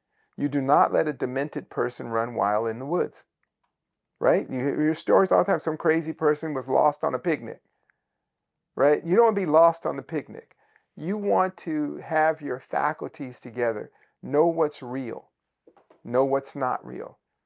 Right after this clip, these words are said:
Seek the truth in things, not the truth you want to hear, but the truth there is. Rid yourself of false narratives.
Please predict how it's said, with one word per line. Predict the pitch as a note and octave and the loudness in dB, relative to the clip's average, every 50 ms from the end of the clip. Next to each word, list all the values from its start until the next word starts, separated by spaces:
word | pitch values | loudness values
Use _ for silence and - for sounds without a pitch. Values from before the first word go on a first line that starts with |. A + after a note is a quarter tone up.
| _ _ _ | _ _ _
Seek | - - - - G#3 G3+ F#3+ - | -18 -10 -6 -4 -4 -4 -4 -4
the | - D#3 | -4 -6
truth | - - - - D#3 C#3 A2+ - - - F#3 - | -4 -4 -4 -2 -2 -2 -2 -6 -12 -16 -10 -8
in | D3+ A2+ A2 | -6 -6 -6
things, | - A#2 A#2 C3 - E3 C#3+ - - _ _ _ _ _ _ _ _ _ _ | -6 -8 -8 -8 -12 -16 -18 -20 -20 _ _ _ _ _ _ _ _ _ _
not | C#3 C#3 D3+ E3+ G#3+ G#3+ | 2 4 4 4 4 4
the | G3+ - | 0 -4
truth | - - - F#3+ F#3 - - | -4 -2 0 0 0 -2 -2
you | E3+ D#3 C#3+ | -2 0 2
want | C#3+ C#3 C3 C3 | 4 4 4 2
to | B2 | -2
hear, | - - F3+ E3 D3 A2+ A2 A2+ - _ _ _ _ _ _ _ _ | -6 -4 -2 0 0 0 0 -2 -6 _ _ _ _ _ _ _ _
but | - D3+ - | -2 -2 0
the | C#3 - | 0 -4
truth | - - - F3 F3+ D#3+ - - | -4 -4 -2 -2 -2 -2 -4 -2
there | - C#3 C3+ D3+ | 0 2 2 2
is. | D#3+ D3 A#2+ - - - - _ _ _ _ _ _ _ _ _ _ _ _ _ _ _ _ _ _ _ _ _ _ - | 2 0 -2 -4 -6 -10 -16 _ _ _ _ _ _ _ _ _ _ _ _ _ _ _ _ _ _ _ _ _ _ -8
Rid | C3 B2 C#3 D#3+ F#3 E3+ G#3 | -2 2 4 4 4 4 2
yourself | G#3 F#3 - - E3 E3 E3 - E3+ | 0 0 4 4 6 6 6 4 -2
of | D3+ | -6
false | - - D#3 D3 C#3 D3+ D3+ - - | 0 4 6 6 6 6 4 0 -4
narratives. | D#3 D#3+ E3 D3 C3+ B2 - - - - | -2 0 0 0 0 -2 -6 -10 -14 -20